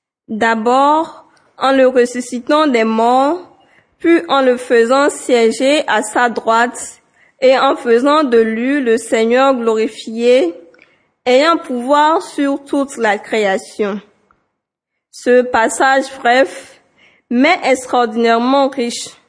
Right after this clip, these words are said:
s'achève par une description de l'Église comme corps du Christ. Cette image est remarquable.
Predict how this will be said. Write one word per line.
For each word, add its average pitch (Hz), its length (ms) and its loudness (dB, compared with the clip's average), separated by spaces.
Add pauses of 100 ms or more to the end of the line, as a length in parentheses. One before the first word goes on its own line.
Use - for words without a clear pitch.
(1400)
s'achève 311 1200 2
par 262 300 0
une 277 160 2
description 240 640 -2
de 254 120 0
l'Église 254 840 -2 (380)
comme 262 320 0
corps 269 360 2
du 214 220 -10
Christ. - 560 -6 (1200)
Cette 285 360 -2
image 285 560 2
est 269 140 2
remarquable. 208 960 -2